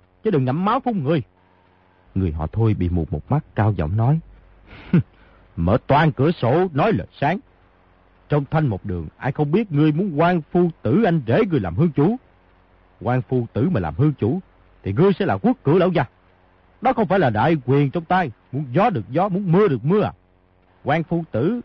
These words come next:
có phải là anh rể ta không là một chuyện khác. Lần này tấn công vào Khang Dương Phủ là quan phu tử xuất lãnh. Cuối cùng đại công cáo thành, khải hoàn trở về. Bằng vào tài cán của anh rể ta thì y không làm hương chủ được à? Lý đại ca tư cách già dặn,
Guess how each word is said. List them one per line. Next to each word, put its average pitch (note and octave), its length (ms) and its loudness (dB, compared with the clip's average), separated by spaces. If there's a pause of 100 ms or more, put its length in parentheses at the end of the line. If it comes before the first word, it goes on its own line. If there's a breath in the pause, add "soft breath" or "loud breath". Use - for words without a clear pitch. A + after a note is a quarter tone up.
(260)
có G#3+ 100 -4
phải F3+ 260 0
là E3+ 80 -2
anh D3+ 240 -6
rể C3 120 -2
ta E3+ 140 -2
không F#3 320 -2 (160)
là A#2 120 0
một B2 200 -6
chuyện B2 180 -4
khác. A#3+ 240 0 (680)
Lần D3 180 2
này D#3+ 120 0
tấn A#3+ 200 -2
công G#3 160 0
vào G#2+ 100 -4
Khang G3 220 0
Dương G3 120 2
Phủ G3 280 0 (140)
là F#2+ 120 -10 (100)
quan F#3 180 2
phu F#3+ 160 -2
tử D#3+ 180 -4
xuất G#3+ 200 -8
lãnh. G3 220 0 (680)
Cuối C#4 160 2
cùng C#3 340 0
đại D#3+ 180 0
công G3+ 200 -2
cáo C4+ 200 0
thành, F2 200 -8 (520)
khải G3+ 240 0
hoàn C#3 360 0
trở D3+ 280 -2
về. G2+ 180 -2 (640)
Bằng C3+ 240 0
vào C#3+ 100 -2
tài C3 260 -2
cán A3+ 340 -2
của A3 100 0
anh F#3 180 2
rể B2 140 -2
ta E3+ 280 -2 (160)
thì F#2+ 100 -10
y F#3+ 140 2
không F3+ 220 -2
làm G#2+ 240 0
hương F3 180 2
chủ D#3 220 0
được D#3+ 120 2
à? G2+ 140 -4 (1000)
Lý D3+ 140 -2
đại G#2+ 140 -4
ca C#3+ 180 0
tư D#3 160 0
cách G#3+ 200 -6
già A#2+ 140 0
dặn, A2+ 300 -4